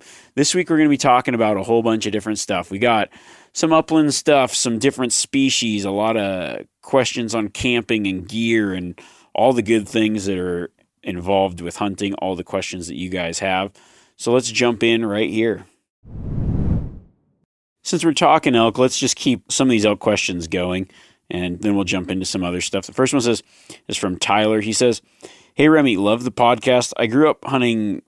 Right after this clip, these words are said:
whitetails, slug hunting in Minnesota, and now live in Montana, learning how to Western big game hunt. Your podcast has been extremely helpful.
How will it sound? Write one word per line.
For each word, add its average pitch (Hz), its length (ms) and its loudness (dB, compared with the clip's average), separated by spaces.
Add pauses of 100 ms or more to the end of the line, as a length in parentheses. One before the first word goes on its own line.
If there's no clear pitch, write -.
(160)
whitetails, 113 680 0
slug 104 400 -2
hunting 107 240 -2
in 98 100 -2
Minnesota, 98 640 -2
and 98 140 -6
now 120 220 0
live 117 220 2
in 110 80 -2
Montana, 92 600 -4
learning 92 280 -6
how 95 160 -6
to 90 80 -6
Western 82 440 -8
big 78 140 -10
game 82 240 -8
hunt. - 220 -20 (520)
Your - 100 -4
podcast 135 440 4
has 127 100 -2
been 117 200 0
extremely 120 480 0
helpful. 101 520 -6